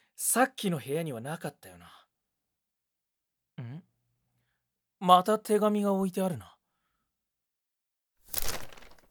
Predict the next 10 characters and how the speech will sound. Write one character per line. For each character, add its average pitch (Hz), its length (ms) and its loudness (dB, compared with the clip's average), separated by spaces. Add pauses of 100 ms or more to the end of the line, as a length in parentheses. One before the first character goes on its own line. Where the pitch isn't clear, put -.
(1160)
「十 151 220 -4 (140)
回 214 200 2
射 196 160 -2
精 185 220 -4
し 175 100 -8
て 160 140 -12
く - 100 -16
だ 135 120 -10
さ 107 240 -12
い。 - 100 -20